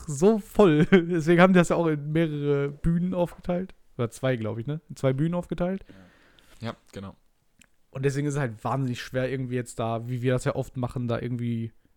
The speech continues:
Speaker 2: Was
Speaker 1: so
Speaker 2: durchzutippen.
Speaker 1: d-, durchzutippen, weil da brauchen wir halt ungefähr sechs Stunden.
Speaker 2: Ja.
Speaker 1: Und das will ich nicht.
Speaker 2: Ähm, ja, die U K Open natürlich immer mal wieder für, ähm,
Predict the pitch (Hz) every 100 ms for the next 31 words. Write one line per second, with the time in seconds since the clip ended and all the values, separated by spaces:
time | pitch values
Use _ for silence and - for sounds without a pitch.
0 | _ _ - 104 127 127 123 101 110 104
1 | 113 131 135 143 156 170 135 147 139 131
2 | 143 147 147 139 139 131 131 135 - -
3 | - 123 127 151 170 - 156 139 - -
4 | - _ - 107 - - - _ _ _
5 | 104 101 98 98 - - 127 123 - -
6 | 120 139 131 113 127 117 - 104 - 120
7 | 107 - 123 127 127 110 110 120 117 -
8 | 107 104 98 92 90 - 92 87 85